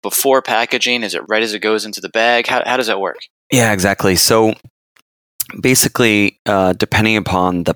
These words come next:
Speaker 2: pellet, um, so it really depends on, um, um, the actual what the brewer wants.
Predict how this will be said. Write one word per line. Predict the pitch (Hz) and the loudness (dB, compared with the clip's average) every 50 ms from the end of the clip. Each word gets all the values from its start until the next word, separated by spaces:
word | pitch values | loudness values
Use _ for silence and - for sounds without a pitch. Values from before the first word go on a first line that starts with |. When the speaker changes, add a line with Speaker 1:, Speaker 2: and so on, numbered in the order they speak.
| _ - | _ -2
Speaker 2:
pellet, | - - 92 92 85 78 78 85 - - - - - - - - - | 0 2 2 2 2 0 -2 -4 -4 -4 -6 -6 -8 -14 -14 -8 -4
um, | 85 85 85 85 85 85 87 85 82 | -2 -2 -2 -2 -2 -4 -4 -6 -2
so | - - - 95 90 87 85 85 87 87 87 _ - - - - - - - - _ _ - | 0 0 2 4 4 4 4 2 0 -2 -4 _ -18 -18 -16 -16 -16 -18 -20 -20 _ _ -4
it | - 101 98 95 - - - - - - - _ _ - | 0 0 0 0 0 0 -2 0 -2 -4 -6 _ _ -8
really | 87 90 95 104 104 104 104 98 | -6 -2 0 0 2 2 2 2
depends | - - - - - 92 92 92 95 95 95 - - - - - | 0 -4 -2 -2 -2 0 0 0 0 -2 -2 -2 -2 -2 -2 -2
on, | 82 85 85 85 85 85 82 82 82 82 85 85 85 _ _ - | 0 0 0 2 0 0 -2 -2 -4 -6 -8 -10 -12 _ _ -8
um, | - 85 85 85 85 85 85 85 85 85 85 85 82 90 - _ _ - 87 | -4 -2 -2 -2 -2 -4 -4 -6 -8 -10 -10 -12 -14 -14 -16 _ _ -10 -6
um, | 87 85 85 85 85 85 85 85 82 85 87 92 _ _ _ - - _ - | -6 -4 -4 -6 -8 -8 -10 -12 -12 -14 -16 -18 _ _ _ -20 -20 _ -4
the | 87 87 87 90 87 87 85 85 85 - _ - _ - - | -2 -2 0 0 0 -2 -2 -4 -4 -8 _ -16 _ -8 -4
actual | 90 90 87 - - - 101 92 87 87 85 85 _ _ _ _ _ _ _ _ _ _ _ - | -4 -2 -2 -2 -2 0 0 0 0 -2 -2 -6 _ _ _ _ _ _ _ _ _ _ _ 0
what | 101 107 107 - | 0 0 2 0
the | - 90 | -2 -2
brewer | - 92 82 80 78 78 | 0 0 0 0 -2 -2
wants. | 80 76 73 73 - - - - - | -2 -2 -2 -2 -4 -6 -6 -6 -8